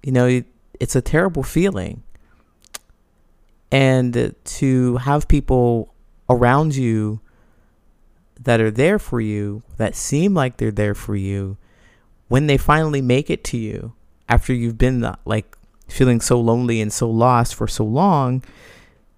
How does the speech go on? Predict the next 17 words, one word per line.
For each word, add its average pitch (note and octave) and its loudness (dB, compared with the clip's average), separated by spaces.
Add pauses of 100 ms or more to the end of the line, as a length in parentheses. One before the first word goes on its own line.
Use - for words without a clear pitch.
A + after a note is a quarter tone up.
(120)
they B2+ -2
come E3+ 0
to D3+ -6
you, A2+ -2 (880)
you B2 -2
create C3 2
a A2+ 2
community D#3+ 2
together, G#2 -2
a - -12 (280)
little C3+ 2
community C3+ -2
together, A2+ -2
and A2 -4
then A2+ -2 (580)
something D3 2
happens. A#2+ -6